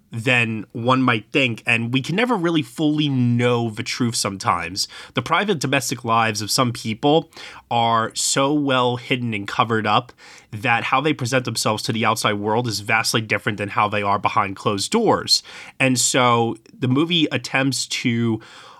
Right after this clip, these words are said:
unravel that in a way that I just found to be so methodical and gripping. It was like the kind of storytelling that one would get from an H B O miniseries spread out over four or five episodes,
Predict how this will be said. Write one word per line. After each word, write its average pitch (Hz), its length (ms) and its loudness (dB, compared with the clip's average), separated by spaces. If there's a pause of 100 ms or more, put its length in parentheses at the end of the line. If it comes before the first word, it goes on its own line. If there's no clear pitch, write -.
(120)
unravel 156 640 2
that 107 340 0
in 120 100 0
a 120 60 2
way 127 540 2
that 117 180 0
I 113 80 2
just - 240 -4
found 147 240 2
to 135 60 -8
be 127 100 -4
so 131 800 2 (300)
methodical 143 880 0
and 113 240 -2
gripping. 107 720 -2
It 113 120 -4
was 123 140 2
like 135 120 -2
the 135 60 -6
kind 165 300 0
of 180 80 -2
storytelling 117 880 0
that 110 220 -2
one 120 360 0
would 104 240 -4
get - 280 -2
from 104 500 -2 (320)
an 135 100 0
H 151 240 -2
B 160 160 2
O 135 80 2
miniseries 127 840 2
spread 123 360 2
out 117 280 4
over 113 260 -2
four 135 500 2
or 117 60 2
five 117 400 2
episodes, 123 800 2